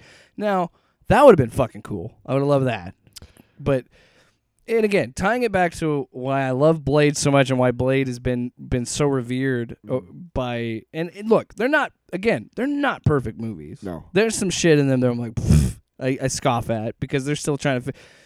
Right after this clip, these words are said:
Speaker 1: and everybody credits X-Men and Spider-Man. I say give it up to Blade, 'cause Blade was the first hu-, and this, and by the way,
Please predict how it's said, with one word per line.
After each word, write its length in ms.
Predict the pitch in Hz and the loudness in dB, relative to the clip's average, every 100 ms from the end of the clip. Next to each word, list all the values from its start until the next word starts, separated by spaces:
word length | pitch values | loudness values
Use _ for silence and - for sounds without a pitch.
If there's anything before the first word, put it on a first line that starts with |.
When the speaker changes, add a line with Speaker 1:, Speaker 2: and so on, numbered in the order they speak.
| _ - | _ -6
Speaker 1:
and 100 | 208 | -2
everybody 300 | 277 294 269 | 0 0 -4
credits 480 | - 180 180 170 - | 2 4 4 0 0
X-Men 500 | 165 - 175 160 156 | 0 0 2 2 2
and 140 | 139 | -2
Spider-Man. 720 | - 139 135 143 143 143 143 _ _ _ _ _ | -2 2 2 2 0 0 -2 _ _ _ _ _
I 180 | - 175 | -6 -4
say 260 | 196 196 151 | -2 -2 -2
give 240 | 147 156 | 0 2
it 60 | 160 | 4
up 120 | 147 | 4
to 80 | - | 2
Blade, 360 | 127 123 107 104 | 0 0 -2 -8
'cause 160 | 110 | -10
Blade 320 | 113 143 175 | 0 4 6
was 160 | 170 143 | 4 2
the 80 | 131 | -2
first 640 | - - 165 160 - - _ - - | -2 4 6 6 2 -10 _ -16 -6
hu-, 220 | 175 175 160 | -2 -2 -4
and 100 | 180 | -6
this, 160 | 285 - | -6 -6
and 100 | 196 | -2
by 140 | 180 247 | 2 4
the 80 | |
way, 160 | 226 185 | 6 4